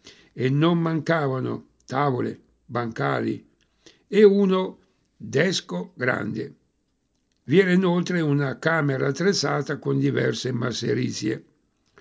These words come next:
Due lettiere con un bancale et uno matarazzo. Capitale, due lenzuola e un celone, cioè una coperta,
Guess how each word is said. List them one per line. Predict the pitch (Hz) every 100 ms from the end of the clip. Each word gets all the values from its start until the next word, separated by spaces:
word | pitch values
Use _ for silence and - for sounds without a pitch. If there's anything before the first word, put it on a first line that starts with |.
| _ _ _ _ _ _
Due | 123 160 202 190
lettiere | 160 185 - 117 - 180 214 208 208 165
con | - 147
un | 156 175 151
bancale | 135 139 - 165 185 170 165 151 _ _ _
et | 147 139 -
uno | 165 175 156 151
matarazzo. | 131 143 151 151 156 151 - 120 117 - _ _ _ _ _ _ _ _
Capitale, | 127 120 127 175 165 123 - _ _ _ _
due | - 117 170 165 151
lenzuola | 143 147 147 214 233 214
e | 185
un | 170 175
celone, | - 139 113 - - - _ _ _ _ _ _
cioè | - 131
una | 127 110
coperta, | - 156 147 131 123 175